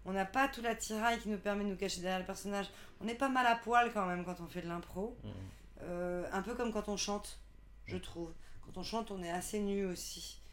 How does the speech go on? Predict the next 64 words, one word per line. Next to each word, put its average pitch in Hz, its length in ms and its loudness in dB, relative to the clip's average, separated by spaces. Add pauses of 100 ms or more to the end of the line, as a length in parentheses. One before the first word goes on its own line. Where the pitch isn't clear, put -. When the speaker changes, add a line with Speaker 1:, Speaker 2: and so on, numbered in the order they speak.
(120)
Speaker 1:
Parce - 120 -16
qu'on 185 80 -2
n'est 170 80 -2
pas 233 140 2
derrière 214 280 6
un 190 80 2
personnage, 202 480 0
c'est - 200 -4
nous 208 280 4
devant 190 640 0 (420)
les 175 140 -2
gens. 190 260 0 (560)
Speaker 2:
Ouais. 95 60 -8 (840)
Speaker 1:
Et 254 340 8
il 220 40 0
faut 190 160 0
réussir 262 440 4
à 226 80 6
construire 202 340 2
le 185 60 2
personnage 202 420 -2
pour 196 100 -6
pouvoir 180 200 -2
se 196 120 -6
recacher. 196 500 0
Et 175 60 0
en 151 40 -6
fait, 156 160 -12
c'est 151 100 -12
ça 254 180 0
le 208 80 2
but 170 140 -8
du 165 80 -14
théâtre, 165 280 -6
c'est - 100 -14
de - 60 -16
se - 40 -16
cacher 175 280 -8
derrière 170 220 -6
le 165 80 -6
personnage 185 520 -4
et 165 120 -4
faire 160 200 -10
exister 151 360 -10
les 165 60 -6
Speaker 2:
Ouais, 160 60 -12
de 160 40 -8
Speaker 1:
personnages. 190 480 -4
Speaker 2:
faire 92 140 -2
oublier 90 260 -2
l'acteur 104 400 -2
et 98 60 -2
de - 40 -8
penser, - 320 -8
Speaker 1:
Bah 180 80 -2
ouais. 202 80 -2
Speaker 2:
de 95 40 0
voir 98 220 0
que 107 60 -4
le 95 60 -4
personnage 98 600 -4
et, 87 160 -6
Speaker 1:
Ouais. 165 80 -2
Speaker 2:
euh, - 140 -4